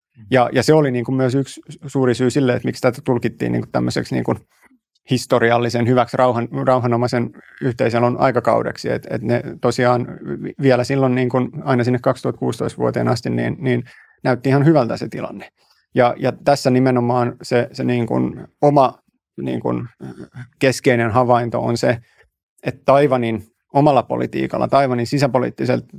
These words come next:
tilanteella, poliittisilla voimasuhteilla ja niiden taustalla olevalla kansalaismielipiteellä on aivan keskeinen merkitys siihen, että miten tää Taiwan ja Kiinan välinen suhde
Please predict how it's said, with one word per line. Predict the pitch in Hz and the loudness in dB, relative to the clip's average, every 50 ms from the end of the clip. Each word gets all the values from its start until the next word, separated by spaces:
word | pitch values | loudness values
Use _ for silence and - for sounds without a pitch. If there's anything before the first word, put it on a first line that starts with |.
| - | -6
tilanteella, | - 131 131 123 120 113 120 123 123 123 123 - _ _ _ _ - | -2 0 2 2 2 0 0 0 0 -2 -2 -4 _ _ _ _ 2
poliittisilla | 139 135 131 127 131 131 113 120 120 117 | 2 2 2 0 -4 -2 0 0 2 2
voimasuhteilla | 117 135 139 131 123 113 - 123 117 - - - 123 123 120 120 123 120 - _ _ _ _ _ _ _ _ - | 4 4 4 4 2 0 0 -4 -6 -6 -4 -2 0 0 2 2 0 0 -2 _ _ _ _ _ _ _ _ -4
ja | 135 120 127 | 0 2 2
niiden | 123 127 135 143 139 131 120 113 | 4 4 4 4 2 2 2 2
taustalla | 110 127 127 131 120 - 131 120 120 120 | 2 2 2 2 0 -2 0 2 2 4
olevalla | 120 120 120 120 131 123 120 123 - | 4 4 2 2 0 0 0 0 0
kansalaismielipiteellä | 156 147 139 123 127 117 120 120 - - 123 127 120 120 120 - - - - - - - - - - _ _ _ _ _ - | 2 2 2 2 2 0 0 -2 -4 -4 -4 -4 -2 -4 -4 -6 -10 -10 -8 -8 -6 -6 -6 -8 -10 _ _ _ _ _ -2
on | 131 123 | 0 2
aivan | 120 120 113 | 2 2 2
keskeinen | - 131 123 - - 120 113 113 113 113 - _ _ - | 2 0 0 0 0 0 0 0 0 -2 -6 _ _ -2
merkitys | 135 127 120 113 - 113 113 123 123 - | 0 0 0 0 -2 -6 -6 -6 -8 -6
siihen, | - 127 117 104 113 113 | -4 -4 -4 -2 -2 -4
että | 110 - | -4 -4
miten | 120 113 117 117 117 117 | -4 -4 -2 -4 -2 0
tää | 123 117 117 123 - _ _ _ _ _ _ _ _ | 0 0 -2 -2 -6 _ _ _ _ _ _ _ _
Taiwan | - 127 123 113 113 110 | 0 2 2 2 0 -2
ja | 113 | -2
Kiinan | 110 - 127 120 120 113 | -2 -2 0 0 0 0
välinen | 117 117 123 120 123 123 | 0 0 0 0 -2 -2
suhde | - 131 120 117 120 | -2 -2 -2 -2 -4